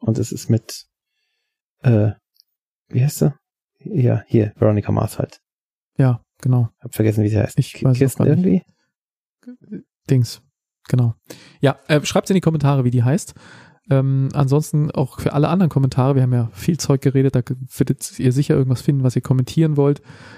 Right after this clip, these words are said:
Speaker 2: Dafür geht ihr auf w w w sneakpot punkt d e, da finden die Spotify-Hörer unter euch auch die Shownotes, die euer Client nicht anzeigt. Ähm, und ja, hört uns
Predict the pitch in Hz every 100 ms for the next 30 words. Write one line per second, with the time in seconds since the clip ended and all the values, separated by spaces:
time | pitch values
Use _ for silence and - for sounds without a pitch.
0 | - 135 131 131 127 131 123 139 139 139
1 | 135 - 139 151 - 139 - - 135 123
2 | 170 165 - 147 143 131 127 123 123 -
3 | 156 143 139 131 135 131 131 127 135 131
4 | - 127 - 123 - 247 262 - - 147
5 | 156 156 147 147 - 147 - - 160 165
6 | 156 - - - - - _ - _ _
7 | 175 139 139 135 135 135 - _ _ _
8 | _ - _ _ - 139 135 127 - -
9 | - _ _ _ _ _ _ _ _ _
10 | _ _ _ _ _ _ _ - 170 110
11 | - _ _ _ _ _ _ _ _ _
12 | - 147 - 135 - -